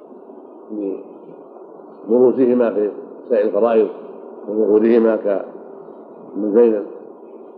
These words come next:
الأغرين الواضحين، فيقال لهما العمريتان لأن عمر قضى فيهما وتابعه الجمهور من الصحابة، وذلك لأن قاعدة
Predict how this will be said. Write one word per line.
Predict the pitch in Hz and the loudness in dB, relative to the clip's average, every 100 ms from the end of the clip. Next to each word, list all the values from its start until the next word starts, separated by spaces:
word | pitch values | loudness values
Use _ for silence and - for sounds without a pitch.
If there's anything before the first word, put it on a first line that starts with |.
| - - - - - - - - | -20 -20 -20 -20 -20 -20 -20 -16
الأغرين | - 110 104 110 123 113 - - - | -10 -6 -2 2 2 2 -4 -10 -6
الواضحين، | - 107 101 92 127 123 - - - - - - - - - - - - - - - - | -2 0 0 2 2 0 -4 -14 -18 -20 -20 -20 -20 -20 -20 -20 -20 -20 -20 -20 -20 -4
فيقال | 120 123 131 131 | 2 4 4 4
لهما | 123 117 | 4 2
العمريتان | 110 113 107 110 127 127 | 0 0 -2 2 4 4
لأن | 117 113 | 2 0
عمر | 110 123 | -2 -2
قضى | 107 110 104 | -2 -2 -2
فيهما | 101 107 117 107 | 0 2 4 4
وتابعه | 101 101 98 113 113 107 | 2 -2 -4 0 0 2
الجمهور | 98 98 104 107 117 - - - - - - - - - | 0 -2 0 0 0 -2 -16 -20 -20 -20 -20 -20 -20 -18
من | - | -14
الصحابة، | - - 120 107 104 - - - - - - - - - - - - - - - - - - - - | -10 -2 0 0 -4 -8 -18 -18 -20 -20 -20 -20 -18 -18 -18 -20 -20 -20 -18 -18 -18 -18 -18 -14 -2
وذلك | 117 131 151 151 | 4 6 6 4
لأن | 139 139 131 123 | 2 4 2 0
قاعدة | 120 139 127 127 113 110 | -2 0 0 -2 -2 -6